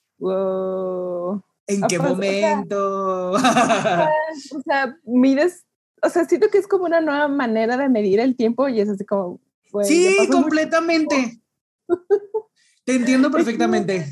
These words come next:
Speaker 1: ¿En qué momento pasaron doce semanas desde que estrenamos la segunda temporada?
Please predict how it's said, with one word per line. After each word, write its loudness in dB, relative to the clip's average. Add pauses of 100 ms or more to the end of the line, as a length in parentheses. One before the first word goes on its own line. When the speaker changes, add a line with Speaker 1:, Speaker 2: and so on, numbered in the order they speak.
(760)
Speaker 1:
¿En -2
qué 2
momento 2
pasaron 2
doce 0
semanas -2
desde -6
que -6
estrenamos -4
la -2
segunda -10
temporada? -10